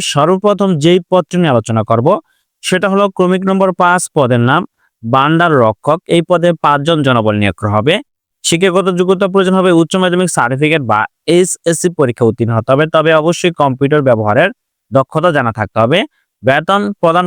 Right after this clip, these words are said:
করা হবে ষোলোতম গ্রেডে নয় হাজার তিনশো থেকে বাইশ হাজার চারশো নব্বই টাকা। তারপর হচ্ছে ক্রমিক নম্বর চার পদের নাম ষাট মুদ্রাকড়ি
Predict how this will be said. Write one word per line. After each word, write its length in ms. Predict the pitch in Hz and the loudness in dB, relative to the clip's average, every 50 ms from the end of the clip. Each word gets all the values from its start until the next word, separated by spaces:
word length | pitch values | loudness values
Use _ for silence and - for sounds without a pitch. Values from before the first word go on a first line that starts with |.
| 165 - | -2 -2
করা 140 | 143 123 117 104 | -2 -2 0 -2
হবে 180 | 107 104 135 175 214 220 - - | -2 0 0 0 0 -2 -4 -4
ষোলোতম 420 | - 160 165 170 175 175 190 175 170 156 131 | -2 0 2 2 0 0 0 0 0 0 0
গ্রেডে 240 | 113 117 113 123 165 175 | 0 0 0 0 0 0
নয় 120 | 156 143 151 | 2 2 2
হাজার 180 | 151 156 160 160 160 - | 2 0 0 -2 -2 -2
তিনশো 240 | 170 170 175 170 185 170 | -2 0 0 0 0 0
থেকে 180 | 180 170 170 170 170 143 | 0 0 0 0 0 0
বাইশ 140 | 127 120 117 123 | 0 -2 0 0
হাজার 140 | 123 127 123 - | 0 0 0 0
চারশো 260 | 127 131 135 - - 147 127 | -2 -2 -2 -2 -2 0 0
নব্বই 220 | 110 98 107 104 - | 0 0 0 0 0
টাকা। 180 | 101 - 151 175 220 - _ _ _ _ _ _ _ | 0 -2 -2 -2 -4 -6 _ _ _ _ _ _ _
তারপর 220 | 147 156 156 - 190 196 | -2 -2 0 0 0 0
হচ্ছে 160 | 180 - 196 185 | 0 -2 -4 -2
ক্রমিক 260 | - 180 170 170 170 180 175 | -2 -2 -2 0 0 0 0
নম্বর 180 | 175 175 185 175 - - | 0 2 0 0 0 0
চার 200 | 170 156 156 160 165 - | 0 2 2 0 0 0
পদের 240 | 156 147 143 147 147 147 147 | 0 0 2 0 0 0 0
নাম 100 | 147 151 143 - | 0 0 -2 -4
ষাট 200 | - - 151 156 - - 139 | -4 -2 -2 -2 -2 -2 -2
মুদ্রাকড়ি 420 | 143 156 156 175 170 - 185 180 | -2 0 0 0 0 0 0 -2